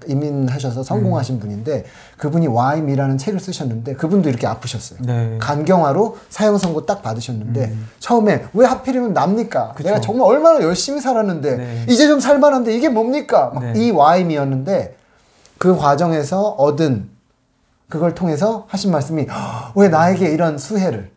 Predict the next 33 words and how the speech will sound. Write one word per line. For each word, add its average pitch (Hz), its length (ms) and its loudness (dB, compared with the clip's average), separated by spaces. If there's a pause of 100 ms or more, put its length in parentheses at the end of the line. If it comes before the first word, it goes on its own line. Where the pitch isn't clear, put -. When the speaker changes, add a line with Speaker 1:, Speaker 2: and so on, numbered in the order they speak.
Speaker 2:
음. 127 120 -6
Speaker 1:
특혜를, 123 520 -2
이런 170 160 2
Speaker 2:
음. - 20 -2
Speaker 1:
선물을 220 640 2 (680)
약간 170 160 -2
그 190 160 -2
Why 147 280 4
Me의 185 260 0
의미가 135 340 -2
똑같은 214 400 -8 (120)
Why 143 220 -2
Me, 156 280 -2
왜 240 120 6
Speaker 2:
음. 254 40 2
Speaker 1:
나예요인데 202 720 2
Speaker 2:
음. - 20 -8 (720)
Speaker 1:
어떻게 202 320 -2
나에게 156 580 2 (140)
이러한 190 320 2
Speaker 2:
네. 143 60 -6
Speaker 1:
고마운 156 540 2 (480)
선물을 233 720 -2 (1120)
이렇게 151 200 -6
허락해 196 340 2
주신 208 280 -4
겁니까? 160 420 2
라고 147 200 4
하는 139 120 -2
그 151 140 -4
Why 131 180 4
Me로 135 180 0
바뀌더라고요. 117 600 -8